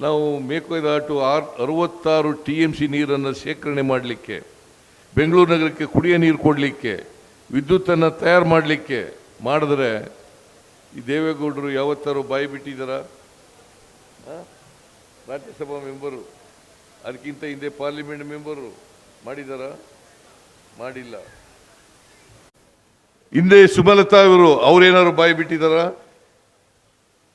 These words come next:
ಲೋಕಸಭೆಯಲ್ಲಿ ಇಪ್ಪತ್ತೇಳು ಜನ ಇದ್ರು ಬಿ ಜೆ ಪಿಯವರು, ಯಾರಾದ್ರೂ ಬಾಯಿ ಬಿಟ್ರ? ಯಾರಾದ್ರೂ ಬಾಯಿ ಬಿಟ್ರ?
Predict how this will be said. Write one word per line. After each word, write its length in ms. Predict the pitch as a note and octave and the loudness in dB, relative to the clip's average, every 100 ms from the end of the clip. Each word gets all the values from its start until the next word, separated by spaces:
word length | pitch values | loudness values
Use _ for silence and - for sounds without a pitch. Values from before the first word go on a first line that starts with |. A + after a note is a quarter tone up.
| _ _ _ B2+ | _ _ _ 6
ಲೋಕಸಭೆಯಲ್ಲಿ 920 | G#3 A3+ A#3 A3 A3 A3 A3 A3 G#3 F3+ - - - | 6 6 6 8 8 6 6 6 4 0 -8 -20 -6
ಇಪ್ಪತ್ತೇಳು 840 | F#3 - - B3 A#3+ - A3 A3+ A3+ | -6 -4 4 6 6 4 8 10 10
ಜನ 180 | G3 A#3 C#4 C4+ | 8 8 8 8
ಇದ್ರು 280 | G#3 A#3 G3+ | 6 6 8
ಬಿ 180 | G3 | 6
ಜೆ 160 | F3+ F#3 | 8 6
ಪಿಯವರು, 720 | F3+ D#3+ C#3 G#2 - - - _ _ _ - | 8 6 6 2 -6 -14 -20 _ _ _ 0
ಯಾರಾದ್ರೂ 480 | A2+ C#3+ D3+ D3 C#3+ | 4 6 6 4 4
ಬಾಯಿ 240 | C3+ C#3+ | 4 6
ಬಿಟ್ರ? 280 | C#3 C#3 C3 C3+ D3 D3 - - _ _ _ _ _ _ _ _ _ _ _ _ _ _ _ _ _ _ _ _ _ _ _ _ _ _ | 4 0 0 2 2 0 -8 -20 _ _ _ _ _ _ _ _ _ _ _ _ _ _ _ _ _ _ _ _ _ _ _ _ _ _
ಯಾರಾದ್ರೂ 840 | B2+ E3+ F3+ F3 E3+ D#3 A#2 - - - | 4 8 8 8 6 2 0 -8 -6 0
ಬಾಯಿ 160 | D#3+ | 2
ಬಿಟ್ರ? 260 | D#3+ D3+ | 0 -4